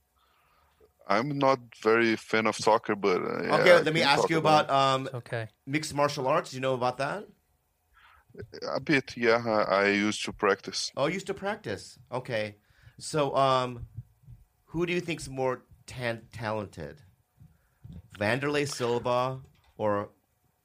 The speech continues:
Speaker 2: Jose Aldo?
Speaker 1: Uh, uh, it's different weights, right? But, uh,
Speaker 2: <laughs>
Speaker 1: I, I like Jose Aldo more.
Speaker 2: Yeah,
Speaker 1: I
Speaker 2: he
Speaker 1: think the,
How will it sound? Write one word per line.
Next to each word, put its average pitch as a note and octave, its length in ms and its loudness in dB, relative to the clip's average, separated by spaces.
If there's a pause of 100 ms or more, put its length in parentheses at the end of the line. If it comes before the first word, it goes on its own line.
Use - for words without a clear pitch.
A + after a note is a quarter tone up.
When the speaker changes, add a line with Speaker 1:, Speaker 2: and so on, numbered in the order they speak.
(420)
Speaker 2:
Jose A#2 360 0
Aldo? F#2 540 -6 (1800)
Speaker 1:
Uh, C#2+ 260 0 (1160)
uh, - 60 -6 (220)
it's G2+ 300 -10
different C3 480 0 (120)
weights, B2+ 480 0
right? G2+ 460 2
But, F#2 300 0
uh, G2 480 4 (320)
Speaker 2:
<laughs> - 340 -8
Speaker 1:
I, A2+ 340 6
I A2+ 40 6
like A#2+ 320 2
Jose C#3 240 4
Aldo F#2+ 460 4
more. F2 360 2 (100)
Speaker 2:
Yeah, C#3+ 160 -2
Speaker 1:
I E2+ 120 0
Speaker 2:
he F2 140 -4
Speaker 1:
think G2 240 -4
the, F#2 440 0